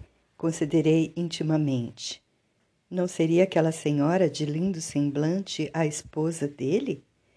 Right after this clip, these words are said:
Não viveriam ali juntos como na terra?" Antes, porém, que pudesse chegar a qualquer conclusão, Alfredo conduziu-nos ao interior doméstico.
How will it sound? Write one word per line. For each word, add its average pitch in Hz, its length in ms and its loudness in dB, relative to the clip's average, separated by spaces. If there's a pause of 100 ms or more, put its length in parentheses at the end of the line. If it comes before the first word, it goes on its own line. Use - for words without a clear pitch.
(240)
Não 226 140 -2
viveriam 170 520 2
ali 156 220 0
juntos 190 480 -2
como 160 280 -6
na 151 160 -6
terra?" 165 520 0 (960)
Antes, 285 260 4
porém, 240 300 6
que 214 100 -4
pudesse 185 440 4
chegar 147 400 0
a 139 40 0
qualquer 143 380 -2
conclusão, 165 760 -2 (180)
Alfredo 180 560 0
conduziu-nos 175 1040 -4
ao 160 140 -2
interior 160 500 -2
doméstico. 139 880 -6